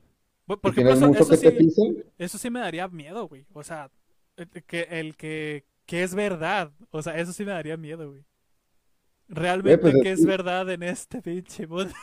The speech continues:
Speaker 1: <laughs>
Speaker 2: Pues es que no se sabe, güey. O sea, por ejemplo, güey, que hablan realmente, digamos, cuando se juntó los pres-,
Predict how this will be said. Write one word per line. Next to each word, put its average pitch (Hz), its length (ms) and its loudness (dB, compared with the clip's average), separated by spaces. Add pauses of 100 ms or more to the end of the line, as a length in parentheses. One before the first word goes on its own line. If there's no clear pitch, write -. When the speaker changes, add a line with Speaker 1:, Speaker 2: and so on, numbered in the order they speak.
(280)
Speaker 1:
<laughs> - 480 -8
Speaker 2:
Pues 143 200 8
es 127 100 2
que - 100 -4
no 170 120 6
se 196 120 4
sabe, 185 380 -2
güey. 202 160 6
O 165 40 4
sea, 160 140 4
por 147 120 6
ejemplo, 165 400 2
güey, 147 180 4
que - 160 4
hablan 160 300 8
realmente, 180 960 6
digamos, 123 480 4
cuando 147 340 6
se 123 140 4
juntó 123 460 6
los 175 340 6
pres-, 156 280 -2